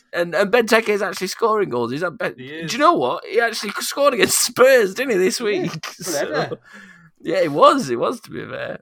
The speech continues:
Speaker 1: So, yeah, I can't even compare him to Benteke. You're not bloody David,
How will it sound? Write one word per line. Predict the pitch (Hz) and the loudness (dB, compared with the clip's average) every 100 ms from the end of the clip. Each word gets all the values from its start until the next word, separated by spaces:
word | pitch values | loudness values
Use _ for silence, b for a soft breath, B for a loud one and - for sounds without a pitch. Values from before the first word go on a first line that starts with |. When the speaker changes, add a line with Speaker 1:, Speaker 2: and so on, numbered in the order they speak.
| _ | _
Speaker 1:
So, | 160 220 | -4 -4
yeah, | - | -2
I | 240 | -2
can't | 285 220 | 0 0
even | 156 | 0
compare | 143 127 143 135 | -4 0 2 0
him | |
to | 127 | -2
Benteke. | 120 139 - | -4 -6 -6
You're | 202 226 | -8 4
not | 269 - 147 | 4 4 -4
bloody | 202 202 170 143 - _ _ _ _ 117 | -2 0 0 -2 -20 _ _ _ _ -8
David, | 170 180 175 | -4 -2 -2